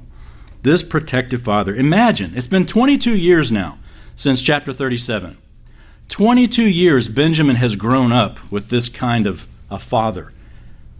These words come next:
Did you have a protective father? Don't raise your hand, but maybe you still have a protective <laughs> father. But growing up with that kind of, uh,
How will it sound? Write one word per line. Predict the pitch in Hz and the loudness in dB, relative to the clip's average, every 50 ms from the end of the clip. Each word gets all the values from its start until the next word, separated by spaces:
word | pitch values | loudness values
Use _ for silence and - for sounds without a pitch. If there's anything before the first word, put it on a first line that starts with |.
| - - - | -20 -10 -8
Did | 127 135 | -4 0
you | 208 262 | 2 2
have | 269 262 | 2 2
a | 247 185 | 0 -2
protective | 151 - - - 151 156 - 160 170 - 170 135 | -2 -4 -6 -6 -6 -2 -2 -2 -2 -2 -4 -4
father? | - 156 147 147 147 156 151 | -2 0 2 2 2 0 0
Don't | 123 156 202 233 190 | 0 0 0 2 4
raise | 196 196 170 160 | 2 2 2 2
your | 160 156 | 0 0
hand, | 156 143 131 101 90 85 85 | 2 2 0 0 -2 -4 -4
but | 104 101 95 - - - - - - - - - - - - - - - - - - - - - - | -4 -4 -4 -6 -10 -20 -20 -20 -20 -20 -20 -20 -20 -20 -20 -20 -20 -20 -20 -20 -20 -20 -20 -10 -6
maybe | 117 117 120 117 | -4 -2 -2 -2
you | 127 147 | -4 -4
still | 156 - 285 294 208 104 - - - | -2 0 0 0 0 0 -4 -6 -6
have | 110 110 92 | -4 -4 -4
a | 98 92 | -6 -8
protective | - 101 98 120 107 98 - 98 - | -8 -8 -4 -4 -4 -4 -4 -6 -6
<laughs> | - | -4
father. | 123 - - 131 120 107 - - - - - - - - - - - - - - - - - - - | -6 -4 -2 -2 -2 -2 -2 -4 -4 -4 -6 -8 -14 -16 -16 -18 -18 -20 -20 -20 -20 -20 -20 -18 -12
But | - - 127 123 123 120 123 - - - - - - - - | -4 0 0 0 0 -2 -6 -12 -18 -18 -20 -20 -20 -14 -12
growing | 131 127 113 123 175 240 262 269 226 190 | -10 -6 -2 0 2 4 4 2 2 2
up | 185 196 - | 2 0 0
with | 147 127 - | -2 -2 0
that | 143 147 131 - | 0 0 -2 -2
kind | - 147 139 139 139 131 | -4 -2 0 2 2 2
of, | 117 98 95 | 2 0 -2
uh, | 98 90 85 | -2 -4 -4